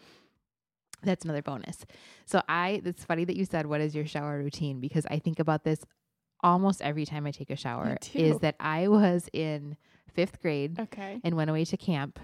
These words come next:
Speaker 2: Mm-hmm.
Speaker 1: And we were taking, like, camp showers together. You know,
Speaker 2: Right.
Speaker 1: it was, like, a, just a weekend camp. And this <laughs> girl who had, like, Paul Mitchell, uh, shampoo and I had, like, my Suave,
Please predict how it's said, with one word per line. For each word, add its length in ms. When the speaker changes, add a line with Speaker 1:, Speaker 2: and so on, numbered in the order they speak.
Speaker 2:
Mm-hmm. 380
Speaker 1:
And 560
we 120
were 80
taking, 360
like, 380
camp 400
showers 520
together. 380
You 40
know, 80
Speaker 2:
Right. 100
Speaker 1:
it 60
was, 120
like, 140
a, 240
just 220
a 80
weekend 440
camp. 320
And 640
this 240
<laughs> 220
girl 160
who 140
had, 260
like, 200
Paul 260
Mitchell, 560
uh, 400
shampoo 560
and 140
I 60
had, 200
like, 200
my 120
Suave, 800